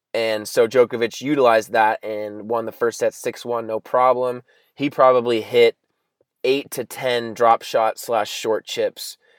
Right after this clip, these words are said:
Really frustrated Medvedev. Medvedev does not like moving forward. He likes moving side to side.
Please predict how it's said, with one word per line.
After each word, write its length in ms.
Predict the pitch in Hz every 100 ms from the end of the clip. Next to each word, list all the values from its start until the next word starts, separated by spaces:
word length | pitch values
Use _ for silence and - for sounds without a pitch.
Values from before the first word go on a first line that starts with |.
| _
Really 280 | 151 175 147
frustrated 540 | 123 131 117 127 113 107
Medvedev. 440 | 107 104 107 107
Medvedev 500 | 135 151 120 117 104
does 180 | 117 110
not 320 | 123 123 82
like 200 | 110 101
moving 340 | 104 104 101
forward. 380 | 98 113 101 98
He 80 | 101
likes 260 | 110 110 -
moving 280 | 107 98
side 300 | 90 104 95
to 60 | 90
side. 400 | - 101 95 95